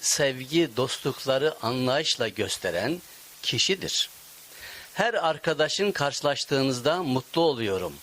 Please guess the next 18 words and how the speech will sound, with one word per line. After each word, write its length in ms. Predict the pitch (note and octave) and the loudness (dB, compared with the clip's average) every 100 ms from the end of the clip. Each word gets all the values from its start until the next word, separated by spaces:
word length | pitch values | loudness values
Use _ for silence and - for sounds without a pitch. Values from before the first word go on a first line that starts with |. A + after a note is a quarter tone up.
| - - - - - - | -20 -20 -18 -18 -18 0
Onların 520 | D3 E3+ E3+ F3+ G3 | 2 4 4 2 4
üzüntülerine 840 | D#3+ B2+ C#3+ C#3 C#3+ C3+ C3+ D3+ F3 | 2 4 2 2 2 2 2 2 2
ortak 480 | B2+ B2 - F3+ E3+ | 4 2 2 -2 2
oluyorum. 640 | B2+ A#2+ A2+ G#2+ F#2 F2+ - - - - - | 0 4 4 6 2 -2 -12 -16 -16 -6 0
Acılarını 640 | D#3 F3+ E3+ E3 E3 G3 | 0 2 2 2 2 -2
paylaşıyorum. 840 | - B2+ B2+ C3 - F#3 C#3+ G2 F2 | 0 0 2 0 2 2 2 0 -2
Çünkü 540 | - C#3 - F#3+ G#3+ - - - - - | -2 0 2 2 0 -6 -20 -20 -8 0
dostlukluk 880 | C3 - - D3 - C3 E3 - - - - - - | 0 0 -2 -2 -2 0 0 -2 -16 -18 -20 -20 -10
ve 340 | A2+ C3 C#3 D3 - - | 0 2 2 -2 -10 -8
hem 240 | D3 D#3 C3 | -4 -2 -2
sevginin 800 | - B2+ A2+ A2 A#2 D#3+ F#3+ G3 - - | 0 0 0 -2 2 2 0 -8 -18 -6
hem 260 | D3 D#3+ B2 | -4 -2 0
de 180 | G#2+ F#2+ | -2 0
hüzünün 600 | C3 A#2+ B2+ F#3 E3 G#2 | -2 0 2 2 0 -4
birlikte 440 | A#2+ A#2+ A#2+ - D#3+ | -4 -2 -4 0 2
yaşadığı 640 | B2+ - A2+ A2 D3 B2+ | 2 0 -2 0 0 2
bir 220 | D#3+ D#3+ - - - - | 0 -2 -10 -20 -20 -8
bağdır. 680 | A2 B2+ E2+ - - - - | -2 -2 -2 -8 -4 -4 -4